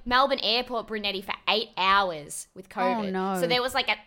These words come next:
Speaker 1: thousands of people who were like, <laughs> "You need to go home and quarantine immediately." Um, and that's why
Speaker 2: Oh
Speaker 1: they
Speaker 2: my
Speaker 1: lock-, that's why they
Speaker 2: God.
Speaker 1: locked down Melbourne, because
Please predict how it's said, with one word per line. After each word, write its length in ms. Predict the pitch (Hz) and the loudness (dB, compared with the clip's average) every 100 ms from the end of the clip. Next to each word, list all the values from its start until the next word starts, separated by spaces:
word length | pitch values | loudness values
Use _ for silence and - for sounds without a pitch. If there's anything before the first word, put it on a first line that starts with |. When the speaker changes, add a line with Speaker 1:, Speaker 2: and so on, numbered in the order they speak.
| _ - _ - - | _ -20 _ -20 2
Speaker 1:
thousands 680 | 226 226 247 262 247 240 233 | 6 10 12 10 6 -4 -4
of 140 | 233 | -6
people 480 | 220 220 220 202 202 | -4 -6 -4 -6 -4
who 120 | 240 | -6
were 140 | 196 202 | -6 -4
like, 280 | 185 185 - | -2 -2 -2
<laughs> 60 | - | -10
"You 200 | 262 214 | -8 -4
need 260 | 269 247 247 | -6 -6 -8
to 160 | 294 | -6
go 300 | 208 220 202 | 0 0 0
home 280 | 240 190 196 | 0 -4 -4
and 100 | 190 | -8
quarantine 580 | - 214 180 220 254 233 | -6 -4 -4 -4 -4 -4
immediately." 680 | 185 180 170 170 123 165 170 359 359 320 269 - | -4 -8 -8 -8 -6 -8 -10 -14 -16 -16 -10 2
Um, 640 | 226 226 214 196 175 147 _ _ - | 4 4 2 -8 -14 -18 _ _ -10
and 140 | 214 214 | -4 0
that's 180 | 220 | 2
why 100 | 269 | 8
Speaker 2:
Oh 140 | 330 359 | 10 12
Speaker 1:
they 40 | |
Speaker 2:
my 180 | 349 320 | 10 10
Speaker 1:
lock-, 80 | 277 202 _ - | 8 4 _ 0
that's 160 | 269 277 | 10 12
why 340 | 311 311 233 | 12 12 12
they 60 | 269 | 8
Speaker 2:
God. 60 | |
Speaker 1:
locked 200 | 254 262 | 4 2
down 240 | 262 220 208 | 4 2 4
Melbourne, 420 | 226 269 180 165 | 0 0 -4 -10
because 400 | 196 196 202 185 | -12 -8 -8 -8